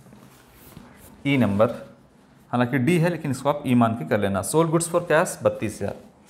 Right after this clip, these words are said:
तो सामान कितना है? साठ हज़ार रुपये का है यहाँ पर, हालांकि हमको बिल्कुल सिस्टमैटिक चलना चाहिए था, लेकिन कोई बात नहीं। यहाँ बत्तीस हज़ार का सामान हम जो है बेच रहे हैं,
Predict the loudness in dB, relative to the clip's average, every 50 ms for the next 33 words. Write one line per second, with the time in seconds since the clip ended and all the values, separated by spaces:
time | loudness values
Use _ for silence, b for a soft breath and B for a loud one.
0 | B B B B B B B B B B B B -4 -4 0 4 4 4 6 6
1 | 4 4 2 0 -2 -2 -2 0 -2 -2 -4 -4 -2 2 2 2 2 2 0 0
2 | 0 0 0 0 -2 -2 -2 -2 0 0 -2 -2 -4 -8 -16 -20 -20 _ -20 _
3 | _ -10 -6 -2 0 2 2 2 2 2 0 0 -4 -14 -18 -20 -20 -20 -14 -6
4 | -2 0 0 0 0 -2 -2 -2 -2 -2 -2 -2 -2 -2 -2 -4 -4 -6 -2 0
5 | 2 2 2 2 0 0 0 2 2 2 2 2 2 0 0 0 -2 -2 -2 -2
6 | 0 2 2 6 6 6 4 4 0 -8 -8 -10 B B B B B B B B
7 | 0 2 4 6 6 4 4 2 -4 -4 0 2 2 2 2 0 -2 0 0 2
8 | 2 2 0 0 -2 -4 -4 -2 -2 -2 -2 -2 0 0 -2 0 0 -2 -2 0
9 | 0 0 0 0 -2 -4 -6